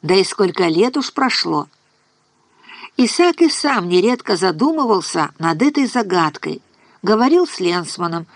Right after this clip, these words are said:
спрашивал адрес Гейслера, чтобы написать ему. Дело и впрямь было мудреное. «Ничего я не знаю», — сказал Исаак. Брэда не скрывал, что интересуется этой сделкой.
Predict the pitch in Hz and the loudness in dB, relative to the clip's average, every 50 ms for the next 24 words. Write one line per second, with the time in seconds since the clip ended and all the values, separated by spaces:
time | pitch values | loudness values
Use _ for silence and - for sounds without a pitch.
0 | - - - - - 247 254 277 285 - 320 311 311 320 - - 196 202 208 208 | -12 -8 -6 -4 0 2 2 2 2 0 0 0 0 0 0 0 2 2 2 2
1 | 190 214 208 208 - - - 190 175 185 190 185 185 - - - 185 180 180 175 | 2 0 -2 -2 -4 -6 -6 0 2 4 4 4 2 0 -2 -4 -4 -2 -2 -4
2 | 175 _ _ _ - - - - 269 240 277 294 311 320 - 349 311 - - 170 | -6 _ _ _ -4 -2 0 0 2 2 2 2 2 2 2 2 2 2 0 -2
3 | 160 147 - - 160 160 156 - _ _ _ _ _ _ _ _ _ _ _ - | -2 -2 -4 -6 -8 -8 -10 -14 _ _ _ _ _ _ _ _ _ _ _ -20
4 | - - - 147 143 165 226 285 311 349 - - 339 339 - - - - - 151 | -20 -20 -12 -4 2 4 4 6 6 4 2 4 2 2 2 2 -4 -4 -2 -2
5 | 160 165 151 147 - _ _ _ _ - 170 151 180 190 190 208 214 220 262 247 | -2 -2 -4 -8 -12 _ _ _ _ -8 -2 2 4 6 6 4 4 2 0 0
6 | 196 185 170 156 147 147 147 139 139 143 - _ _ _ _ _ _ _ _ _ | 0 2 2 2 0 -2 -4 -6 -10 -10 -12 _ _ _ _ _ _ _ _ _
7 | _ _ _ _ _ _ _ _ _ _ _ _ _ _ _ _ _ _ _ - | _ _ _ _ _ _ _ _ _ _ _ _ _ _ _ _ _ _ _ -4
8 | 160 208 208 - 330 339 320 370 415 349 202 151 151 156 151 139 - 156 160 160 | -2 0 2 4 4 4 4 4 2 2 2 -2 -4 -8 -10 -10 -10 -6 -4 -4
9 | 160 156 156 147 - - - - - 175 156 165 156 156 151 143 - 156 143 139 | -2 -2 -4 -6 -6 -10 -12 -6 -4 -2 -2 0 0 -2 -2 -4 -2 -2 -2 -2
10 | 139 135 - - _ _ _ _ _ _ _ _ _ _ _ _ _ _ _ _ | -4 -6 -10 -18 _ _ _ _ _ _ _ _ _ _ _ _ _ _ _ _
11 | _ - 185 156 175 185 175 160 175 170 165 165 147 - - 151 151 147 147 170 | _ -8 -2 0 2 2 2 2 0 -2 -2 -4 -8 -8 -6 -4 -4 -2 0 2
12 | 220 262 320 302 - _ _ - - - - 196 180 170 156 165 170 160 - - | 2 2 2 0 -4 _ _ -2 -2 0 2 0 0 0 -2 -2 -2 -2 -2 0
13 | 190 262 302 302 - - 339 - - 180 180 - 214 214 190 165 156 151 160 156 | 2 2 2 2 0 -2 -4 -2 0 -2 0 2 0 0 0 -2 -4 -4 -2 -2
14 | 147 143 - 135 - | -2 -4 -6 -10 -12